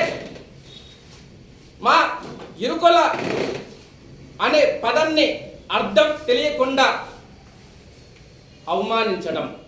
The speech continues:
అయ్యా, ముఖ్యంగా ఈ సమస్య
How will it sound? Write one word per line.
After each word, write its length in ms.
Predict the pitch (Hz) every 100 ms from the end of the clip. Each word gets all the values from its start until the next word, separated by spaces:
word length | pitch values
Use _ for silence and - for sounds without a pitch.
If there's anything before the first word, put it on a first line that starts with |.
| - - - - - - - - - - - - 165
అయ్యా, 220 | 202 262 320 320 - - - - - - - - - - - - - - - - - - - - - 202
ముఖ్యంగా 420 | 202 330 320 311 - - - -
ఈ 40 | 214 240
సమస్య 340 | 277 294